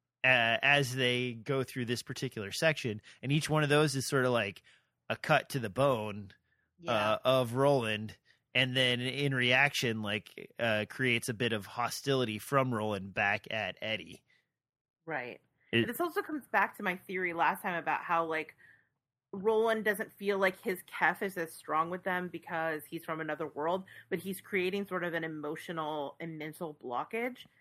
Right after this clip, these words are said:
Speaker 2: And, like, that is definitely a weakness in their group if he allows that. If that, if that is the case,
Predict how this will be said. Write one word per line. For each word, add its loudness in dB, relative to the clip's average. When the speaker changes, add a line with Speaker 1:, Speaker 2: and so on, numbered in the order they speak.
Speaker 2:
And, 4
like, 2
that 6
is 0
definitely 0
a -6
weakness -8
in -8
their -6
group -6
if -12
he -6
allows 2
that. -2
If -6
that, 6
if -4
that 2
is -2
the -10
case, -4